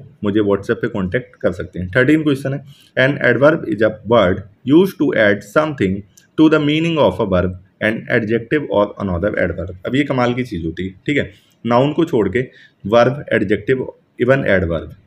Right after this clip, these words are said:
इसके भी आगे अगर ये तो इसको कुछ मॉडिफाई करवाए या इसके मीनिंग में कुछ ऐड करवाए तो वो क्या होगा, एडवर्ब। बात समझ में आई? ये किस किस चीज़ को क्वालिफाई करता है,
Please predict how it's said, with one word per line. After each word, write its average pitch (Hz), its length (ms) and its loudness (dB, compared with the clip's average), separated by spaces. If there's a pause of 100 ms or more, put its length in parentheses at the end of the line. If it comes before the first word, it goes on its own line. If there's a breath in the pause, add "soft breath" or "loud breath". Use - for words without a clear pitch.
(220)
इसके 131 380 2
भी 165 140 2
आगे 120 260 4
अगर 107 300 0
ये 107 220 2 (140)
तो 107 140 2
इसको 101 280 -2
कुछ 104 220 -4
मॉडिफाई 101 380 2
करवाए 98 340 0
या 101 100 0
इसके 95 220 -4
मीनिंग 101 340 -2
में 107 100 -4
कुछ 107 200 -6
ऐड 101 220 2
करवाए 95 300 -2 (300 loud breath)
तो 110 80 2
वो 104 100 2
क्या 101 140 0
होगा, 98 220 0 (180)
एडवर्ब। 85 400 0 (200)
बात 101 140 2
समझ 120 180 -4
में 123 100 -2
आई? 143 100 -2 (460 soft breath)
ये 113 100 2
किस 123 180 0
किस 135 220 -8 (260)
चीज़ 131 200 -2
को 143 100 -4
क्वालिफाई 131 400 0
करता 127 220 -2
है, 160 80 -2